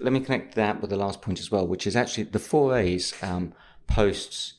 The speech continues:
uh, all of the Jay Chiat Award entries, the winning entries, the stories told about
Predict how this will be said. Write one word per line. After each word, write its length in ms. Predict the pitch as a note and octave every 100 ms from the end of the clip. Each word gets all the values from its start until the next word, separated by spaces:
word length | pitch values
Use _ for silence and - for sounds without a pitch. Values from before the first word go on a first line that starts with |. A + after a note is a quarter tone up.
| _ _ _ _
uh, 240 | G2 F2+ F2+
all 220 | G#2 A2
of 60 | A#2
the 60 | G2
Jay 220 | G2+ G2
Chiat 480 | - G2 F#2+ F#2 F2+
Award 380 | F#2 F#2 F#2+
entries, 380 | F2+ F2 - F2
the 80 | G2+
winning 360 | F#2+ F#2 E2 - _
entries, 540 | F#2+ F#2 - E2+ E2 - _ - -
the 80 | G2
stories 540 | - - G2 F#2+ F2+
told 360 | - F2+ F2+ F2
about 420 | F#2 F#2+ F#2 F2+